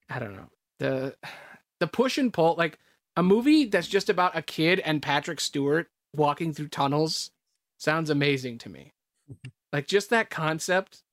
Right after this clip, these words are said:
Speaker 1: of, like, it's just the two of them and it's whether or not they can trust each other is the movie. That's definitely a cool movie.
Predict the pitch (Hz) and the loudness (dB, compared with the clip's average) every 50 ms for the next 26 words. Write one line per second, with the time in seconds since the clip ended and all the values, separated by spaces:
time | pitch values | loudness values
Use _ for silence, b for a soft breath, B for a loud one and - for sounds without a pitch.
0 | _ - - 147 151 151 143 143 143 - - 180 165 - 190 - - - 180 190 | _ -10 -6 0 0 0 0 0 -2 -4 -4 -4 -2 -2 -4 -4 -2 0 4 4
1 | 196 180 160 156 156 160 170 180 185 - 160 151 143 143 - 147 147 156 156 175 | 4 4 4 0 0 0 0 -2 -2 -4 -2 -2 -2 -2 -2 0 0 2 2 4
2 | 175 170 165 156 147 151 151 - - 143 135 - 135 131 - - 139 127 - - | 2 2 2 2 2 0 0 0 -4 -8 -6 -6 -8 -8 -6 -6 -6 -8 -8 -12
3 | 120 - - 120 113 104 107 - 135 131 123 123 120 117 110 107 85 73 62 57 | -16 -16 -12 -12 -12 -12 -12 -12 -12 -12 -12 -12 -12 -12 -12 -12 -14 -16 -20 -20
4 | _ _ _ _ _ _ _ - 151 147 - - 202 208 - 262 262 233 202 175 | _ _ _ _ _ _ _ -4 -4 -2 0 0 -2 -2 0 -4 -2 -2 0 -2
5 | 160 147 _ - 175 151 143 135 131 131 120 113 117 107 - _ | -2 -4 _ -6 -4 -2 -2 -2 -4 -6 -8 -12 -14 -20 -20 _